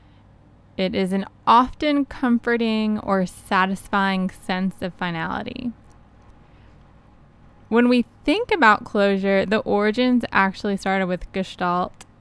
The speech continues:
principles in psychology. I'm gonna do a very abbreviated overview of what those principles are. They look at perception and how our mind perceives and processes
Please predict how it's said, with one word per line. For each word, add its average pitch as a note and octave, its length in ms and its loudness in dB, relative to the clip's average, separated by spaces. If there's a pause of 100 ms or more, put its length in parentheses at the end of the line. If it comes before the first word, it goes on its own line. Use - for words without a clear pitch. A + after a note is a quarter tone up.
(320)
principles F#3 760 -2
in F3 240 -4
psychology. F3+ 840 -6 (580)
I'm G#3+ 60 0
gonna A3 220 4
do G#3+ 160 4
a G3 100 2
very G3 420 0
abbreviated F#3+ 880 -2
overview F3 600 -4
of F#3+ 100 -8
what F3+ 320 -2 (380)
those F3 240 -2
principles F3 720 -8
are. F#3+ 480 0 (1700)
They G3+ 260 2
look G#3 360 0
at - 380 -4
perception A3 880 -4
and F#3 160 -4
how F#3 220 -4
our F#3 140 -2
mind F3+ 480 -4
perceives F#3 720 -6
and E3+ 220 -8
processes E3+ 640 -6